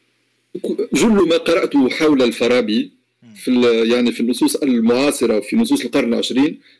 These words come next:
Speaker 1: لا يفهم الفارابي، آه، بكل تواضع يعني.
Speaker 2: <laughs>
Speaker 1: العديد من، هناك العديد من ال-، من اللبس في قراءة الفارابي.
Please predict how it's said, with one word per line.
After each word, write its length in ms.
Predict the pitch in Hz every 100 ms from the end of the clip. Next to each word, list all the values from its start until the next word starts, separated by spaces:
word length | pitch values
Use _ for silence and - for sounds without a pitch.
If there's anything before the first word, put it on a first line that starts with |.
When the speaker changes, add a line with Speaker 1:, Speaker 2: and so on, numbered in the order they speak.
| _ 120
Speaker 1:
لا 200 | 143 165
يفهم 600 | 185 165 139 143 151 -
الفارابي، 760 | 143 - 117 139 135 139 147 - _ _ -
آه، 260 | 127 127
بكل 260 | 123 - 180
تواضع 340 | 165 156 120
يعني. 340 | 110 110 110 117 -
Speaker 2:
<laughs> 60 |
Speaker 1:
العديد 500 | 156 160 165 202 160
من، 80 | 160
هناك 360 | 147 165 180 175
العديد 360 | 160 180 185
من 80 | 175
ال-، 440 | 165 170 160 156 - _ -
من 100 | 135
اللبس 600 | 175 165 156 175 220 -
في 240 | - 160 151
قراءة 500 | 156 165 156 156 -
الفارابي. 460 | - 123 107 -